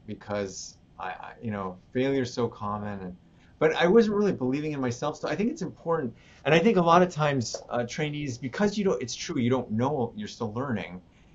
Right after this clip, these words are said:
It's easy to think, "Well, I don't," I sh-, to confuse that with, like, a lack of, uh, ability.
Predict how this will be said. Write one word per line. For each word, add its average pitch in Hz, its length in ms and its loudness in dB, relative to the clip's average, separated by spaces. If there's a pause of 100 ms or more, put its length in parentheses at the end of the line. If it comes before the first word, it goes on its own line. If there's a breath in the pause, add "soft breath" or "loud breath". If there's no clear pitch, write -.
(140 soft breath)
It's 127 160 -4
easy 156 200 -2
to 156 100 0
think, 135 300 -2
"Well, 113 280 4
I 113 140 2
don't," 120 300 2 (160)
I 110 100 -2
sh-, - 420 -12 (200)
to 135 160 -4
confuse 147 480 0
that 135 200 4
with, 117 120 0
like, 110 220 0
a 101 40 -2
lack 117 380 2
of, 104 240 -4 (320)
uh, 101 320 -4
ability. 110 640 0